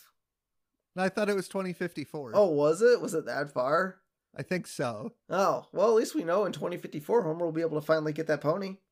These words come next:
Speaker 1: Yeah. By the way, backtracking a little bit, you are right. A Scottish deerhound is a real dog.
Speaker 2: Yes. And so Homer heads to the employee credit union, which apparently the power plant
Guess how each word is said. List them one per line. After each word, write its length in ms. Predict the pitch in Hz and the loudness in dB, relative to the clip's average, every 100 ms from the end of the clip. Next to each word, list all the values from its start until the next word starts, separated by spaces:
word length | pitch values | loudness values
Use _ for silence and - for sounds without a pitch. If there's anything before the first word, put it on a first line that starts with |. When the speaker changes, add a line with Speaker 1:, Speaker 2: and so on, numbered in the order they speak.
| _ _ _ - | _ _ _ -8
Speaker 1:
Yeah. 180 | 131 127 - _ | -6 -6 -12 _
By 180 | 196 208 | 4 6
the 140 | 226 196 | 6 4
way, 220 | 196 170 | 6 6
backtracking 640 | 170 180 - 196 180 165 | 2 -2 0 0 0 -4
a 40 | 151 | -4
little 200 | 175 151 | -2 -2
bit, 180 | 139 | -4
you 140 | 151 156 | -2 0
are 120 | 151 | 2
right. 200 | 143 123 131 | -2 -4 -8
A 60 | |
Scottish 480 | - - 156 151 - | -12 -8 -6 -6 -8
deerhound 480 | 160 147 127 123 123 - | -12 -10 -10 -10 -12 -10
is 180 | 277 143 | -12 -10
a 40 | |
real 260 | 127 123 135 | -10 -10 -10
dog. 340 | - - - _ | -12 -16 -20 _
Speaker 2:
Yes. 580 | 147 - - - - _ _ _ _ _ - | -6 -6 -8 -18 -20 _ _ _ _ _ -4
And 180 | 180 170 | -4 -2
so 680 | 185 175 165 156 151 147 160 | 4 6 6 6 4 -2 0
Homer 280 | 233 262 196 | 4 4 6
heads 360 | 208 190 - | 4 0 -6
to 380 | - 185 170 165 | -8 -6 -4 -4
the 180 | 151 151 | -6 -6
employee 460 | 147 147 208 269 | -6 0 0 0
credit 300 | 240 180 151 131 | -2 0 0 -2
union, 400 | 143 147 185 165 | -6 -6 -6 -2
which 280 | 147 - - | -2 -4 -20
apparently 400 | 147 131 135 147 | -8 -6 -4 -6
the 120 | 143 | -8
power 320 | - 135 135 | -4 -2 -2
plant 460 | 143 139 143 151 | -4 -6 -6 -8